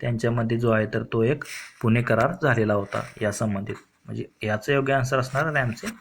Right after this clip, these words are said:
मॅकडोनाल्ड. पुढील प्रश्न पाहूयात, प्रश्न क्रमांक चौऱ्याहत्तर. वृत्तपत्राविषयीच्या जोड्या लावा.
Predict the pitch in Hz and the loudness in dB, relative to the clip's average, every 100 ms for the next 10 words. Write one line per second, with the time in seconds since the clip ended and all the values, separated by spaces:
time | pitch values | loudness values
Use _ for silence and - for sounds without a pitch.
0 | - 127 110 107 104 107 - - - - | -4 -2 0 0 -2 -6 -12 -20 -20 -8
1 | - 135 156 170 - 175 202 185 131 135 | 2 6 6 6 4 2 6 6 6 4
2 | - - _ - 151 - 175 156 135 123 | 0 -18 _ -2 0 2 2 4 4 4
3 | 120 - 151 120 110 113 - - 110 - | 2 0 4 6 6 2 0 -8 -8 -10
4 | _ - - _ _ _ _ _ _ _ | _ -18 -18 _ _ _ _ _ _ _
5 | - - - - - 123 165 - 185 180 | -16 -14 -18 -14 0 4 4 4 4 4
6 | 165 147 156 156 135 147 139 139 147 185 | 4 6 6 6 4 6 4 4 0 0
7 | - - 127 120 107 123 147 110 | -8 -4 4 4 6 4 2 0